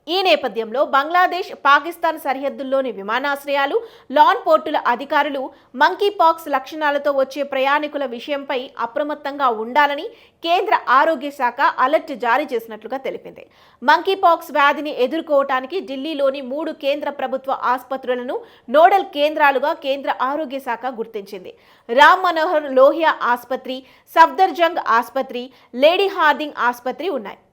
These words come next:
వీటిలో ఐసోలేషన్ కేంద్రాల ఏర్పాటు, చికిత్సకు ఏర్పాట్లు చేయనున్నారు సర్కార్. నోడల్ కేంద్రాలు గుర్తించి మంకీపాక్స్ వైరస్ని గుర్తించటానికి సిద్ధంగా ఉండాలని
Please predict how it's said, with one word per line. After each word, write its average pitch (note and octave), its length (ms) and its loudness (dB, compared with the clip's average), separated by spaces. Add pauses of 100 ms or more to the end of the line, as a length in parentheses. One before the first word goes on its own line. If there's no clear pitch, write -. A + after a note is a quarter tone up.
(220)
వీటిలో D#4 580 2 (180)
ఐసోలేషన్ F4 640 2
కేంద్రాల C#4+ 440 0
ఏర్పాటు, C4+ 760 -2
చికిత్సకు C#4 400 -12
ఏర్పాట్లు B3+ 540 -6 (120)
చేయనున్నారు A3+ 440 -6
సర్కార్. - 420 -8 (420)
నోడల్ F4 340 6
కేంద్రాలు D4 480 2
గుర్తించి D4 560 -6
మంకీపాక్స్ C4+ 640 -6
వైరస్ని B3+ 420 -2
గుర్తించటానికి B3+ 800 -6
సిద్ధంగా B3+ 540 -4
ఉండాలని C4+ 580 0